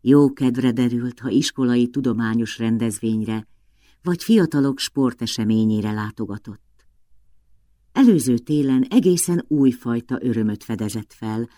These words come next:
amikor segédedzőként önkénteskedett Sasha iskolai kosárlabda csapatánál.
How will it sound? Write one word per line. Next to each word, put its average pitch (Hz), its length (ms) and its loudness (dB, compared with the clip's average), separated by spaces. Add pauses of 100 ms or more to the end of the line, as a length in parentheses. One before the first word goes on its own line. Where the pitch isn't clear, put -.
(340)
amikor 202 440 2
segédedzőként 120 1200 2
önkénteskedett 113 1160 -4 (320)
Sasha 240 480 0 (100)
iskolai 127 600 0
kosárlabda 104 760 -4
csapatánál. 104 920 -10